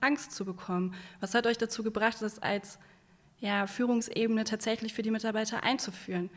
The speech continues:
Es ist ja nicht nur der glückliche Mitarbeiter, sondern vielleicht hat's ja auch was mit Mitarbeiterbindung zu tun.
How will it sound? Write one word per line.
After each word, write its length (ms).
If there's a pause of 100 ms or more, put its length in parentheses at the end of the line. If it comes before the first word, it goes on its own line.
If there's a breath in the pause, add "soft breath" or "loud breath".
(120)
Es 80
ist 120
ja 80
nicht 200
nur 320
der 120
glückliche 480
Mitarbeiter, 640
sondern 240
vielleicht 240
hat's 160
ja 100
auch 60
was 140
mit 80
Mitarbeiterbindung 840
zu 140
tun. 400